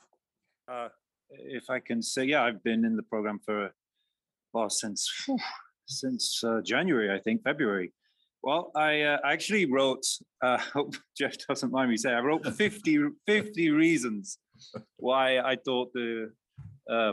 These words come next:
Speaker 1: program was a good idea. And I, I emailed those. So maybe we could put those on the website, because, uh, um, I'm really stand behind every single one of those. Uh, and the number one on top of the list is about taking action. Um, and, uh,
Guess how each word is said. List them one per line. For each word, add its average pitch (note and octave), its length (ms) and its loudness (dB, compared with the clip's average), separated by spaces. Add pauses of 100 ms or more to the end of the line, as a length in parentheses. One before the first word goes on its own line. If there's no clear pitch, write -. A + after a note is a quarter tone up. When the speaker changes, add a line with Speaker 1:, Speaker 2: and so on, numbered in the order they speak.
Speaker 1:
program A2+ 380 2
was G#2 160 -2
a A2 60 -6
good G#2+ 160 -4
idea. G#2 340 0 (460)
And G#2+ 300 -2
I, G#2+ 420 2
I A#2 100 -2
emailed A2+ 380 0
those. G#2+ 220 -4
So A#2 80 -4
maybe B2 280 2
we B2 120 2
could B2 180 -4
put C3 140 -6
those A2 200 -4
on A2 120 -4
the G2 60 -8
website, G2 480 -4
because, G#2 580 -12
uh, G2+ 280 -2 (600)
um, G2+ 600 -6
I'm G#2+ 360 -4
really A2+ 220 0
stand A2 300 -2
behind G#2 320 -2
every G2+ 180 -4
single G2+ 240 -8
one G2 160 -8
of F#2+ 60 -12
those. G2 420 -12 (160)
Uh, G2 320 -12 (460)
and C3 160 0
the D3 60 0
number D#3+ 180 0
one E3 340 2
on B2 220 -2
top C#3+ 180 -6
of B2+ 60 -4
the C#3 60 0
list C#3 260 -2
is G#2 80 -4
about A#2+ 240 0
taking B2 300 -2
action. A2+ 340 -6 (520)
Um, G#2 400 -6 (600)
and, G2+ 440 -6
uh, G2+ 300 0